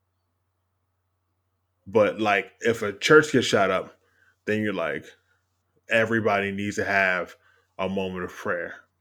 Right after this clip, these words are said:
Whatever, yo. Oh, no. That's what it was. They observed a moment of silence during the call to prayer. So, in New Zealand, the, the Muslim call to prayer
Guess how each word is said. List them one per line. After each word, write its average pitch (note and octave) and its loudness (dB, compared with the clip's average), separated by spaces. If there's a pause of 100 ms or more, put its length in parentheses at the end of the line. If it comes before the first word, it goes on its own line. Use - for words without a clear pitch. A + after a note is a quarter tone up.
(260)
Whatever, G2+ 0
yo. E2+ -8 (1800)
Oh, E3+ 6
no. F#3 4 (320)
That's D3 2
what C3 4
it G#2 6
was. G#2+ 2 (500)
They F3 6 (220)
observed C3 6
a A#2 4
moment B2+ 6
of A2 2
silence A#2+ 0 (220)
during A#2+ 6
the A2+ 0
call A#2 2
to G#2+ 2
prayer. G2+ 0 (420)
So, G#2 6 (220)
in C#3 4
New D#3+ 8
Zealand, A2+ 2 (280)
the, G2+ 2
the A2 0
Muslim B2 4
call B2 4
to G#2+ 4
prayer A2 4